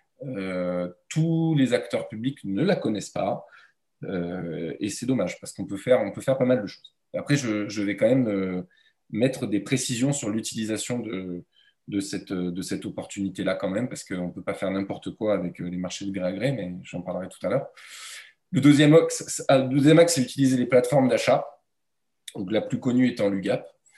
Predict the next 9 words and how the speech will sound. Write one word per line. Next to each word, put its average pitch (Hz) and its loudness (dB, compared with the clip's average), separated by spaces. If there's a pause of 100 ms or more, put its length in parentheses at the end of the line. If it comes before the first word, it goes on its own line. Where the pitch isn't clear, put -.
(460)
Donc, 95 -14
les 101 -10
procédures 113 -4
d'achat, 107 2
la, 95 4
les, 101 2
les 101 0
plateformes 123 2
d'achat, 143 6